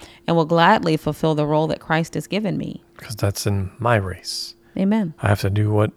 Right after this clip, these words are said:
Speaker 2: is for me in the race he's given me to run, as you do for yours. And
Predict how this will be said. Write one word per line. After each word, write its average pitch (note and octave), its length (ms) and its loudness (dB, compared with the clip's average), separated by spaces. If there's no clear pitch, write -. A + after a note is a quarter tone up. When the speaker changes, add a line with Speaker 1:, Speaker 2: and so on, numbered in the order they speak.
Speaker 2:
is G#2+ 180 0
for - 220 0
me A2 360 2
in G2 260 -4
the G2 120 -2
race G#2+ 400 0
he's G#2 240 -2
given G#2 280 -2
me G#2+ 140 -2
to - 120 -6
run, A2+ 320 0
as G2+ 300 0
you G#2 200 0
do A2 220 2
for A2+ 200 0
yours. A2+ 540 0
And A2 260 2